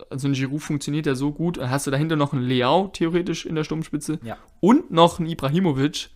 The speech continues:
Speaker 1: Ähm, also besser kann eigentlich eine Saison bisher nicht laufen aus Mailänder Sicht.
Speaker 2: Genau, nur in der Champions League, da haben sie heute noch die Chance, mal endlich aus ihrer Sicht den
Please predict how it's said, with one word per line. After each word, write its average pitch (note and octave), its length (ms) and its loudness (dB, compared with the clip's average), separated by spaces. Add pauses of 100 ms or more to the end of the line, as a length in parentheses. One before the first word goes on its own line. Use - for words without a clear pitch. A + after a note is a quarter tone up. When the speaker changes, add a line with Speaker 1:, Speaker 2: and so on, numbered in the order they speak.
(440)
Speaker 1:
Ähm, A2+ 420 -4
also A2+ 200 -4
besser B2 260 -2
kann B2+ 260 -4
eigentlich A#2 280 -6
eine A#2 80 -4
Saison A#2 300 -4
bisher A2+ 280 -6
nicht - 320 -8 (360)
laufen G#2+ 480 -4
aus - 460 -8
Mailänder G#2+ 400 -4
Sicht. G#2 300 -12 (1080)
Speaker 2:
Genau, B2 280 -2 (100)
nur C#3 180 -4
in D3 40 -2
der B2 100 -4
Champions D3 380 -10
League, C#3+ 440 -10
da G#2 280 -12
haben A2 140 -10
sie G#2 160 -10
heute A2+ 180 -8
noch A#2+ 120 -10
die A#2+ 120 -10
Chance, A#2 440 -12 (360)
mal C#3 220 -2
endlich D#3 500 -4
aus B2 240 -8
ihrer C3+ 260 -2
Sicht - 380 -8 (1000)
den B2 240 -2